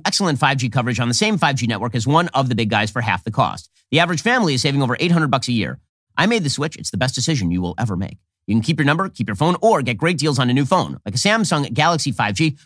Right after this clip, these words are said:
for less than two bucks a month. Unlimited talk, text, six gigs of data, just thirty bucks a month, or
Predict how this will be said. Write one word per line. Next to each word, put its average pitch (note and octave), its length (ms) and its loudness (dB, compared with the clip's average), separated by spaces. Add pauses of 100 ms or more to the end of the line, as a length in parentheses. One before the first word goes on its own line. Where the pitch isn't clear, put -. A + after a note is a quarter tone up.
for - 80 -2
less D3+ 140 2
than C#3 140 -2
two D3 100 0
bucks B2+ 200 0
a - 20 -2
month. F2+ 260 -4 (340)
Unlimited D#3+ 320 2
talk, G3 220 2
text, G3+ 240 -2
six B3 220 -2
gigs A#2+ 200 -2
of G#2 60 -2
data, A2 200 -2
just G#2+ 200 -6
thirty G3+ 220 0
bucks C3 220 -2
a C3 40 -2
month, C#3 220 0
or A#2+ 320 2